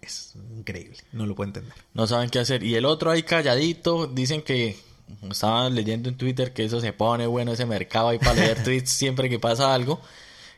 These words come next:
Speaker 2: que el jugador más infravalorado ha sido Thomas Müller.
Speaker 1: Sí, eso iba a decir, Thomas Müller siempre es protagonista, es un líder.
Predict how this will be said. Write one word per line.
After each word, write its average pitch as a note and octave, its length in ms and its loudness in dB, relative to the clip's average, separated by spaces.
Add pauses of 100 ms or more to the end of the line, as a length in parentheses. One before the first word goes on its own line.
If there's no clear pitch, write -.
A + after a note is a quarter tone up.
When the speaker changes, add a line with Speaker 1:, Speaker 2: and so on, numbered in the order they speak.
Speaker 2:
que C3 120 2
el B2 80 2
jugador C3 320 6
más D#3 180 0
infravalorado C#3+ 920 2
ha C#3+ 80 0
sido D3+ 300 2
Thomas D#3 280 0
Müller. D#3+ 280 2 (680)
Speaker 1:
Sí, C4+ 420 2
eso E3+ 200 0
iba A3 120 0
a - 20 0
decir, G#3+ 340 -2
Thomas F#3 260 -2
Müller A3 560 -2
siempre A#3 640 0
es F3 160 0
protagonista, C#3+ 520 -2
es - 120 -10
un G2 160 -8
líder. A2+ 300 -2